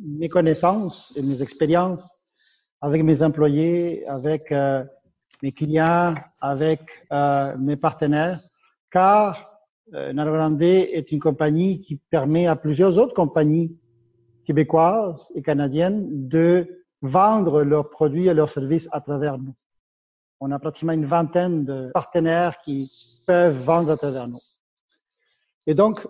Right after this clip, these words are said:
je pense que l'avenir est, est, est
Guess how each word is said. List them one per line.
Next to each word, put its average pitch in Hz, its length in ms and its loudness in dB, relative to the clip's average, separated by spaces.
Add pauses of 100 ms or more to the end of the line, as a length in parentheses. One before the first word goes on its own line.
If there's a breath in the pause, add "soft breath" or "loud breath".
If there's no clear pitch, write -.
(260)
je 151 220 -16
pense 233 260 2
que 208 80 0
l'avenir 175 460 4
est, 156 240 4
est, 156 160 -6 (320)
est 156 140 -10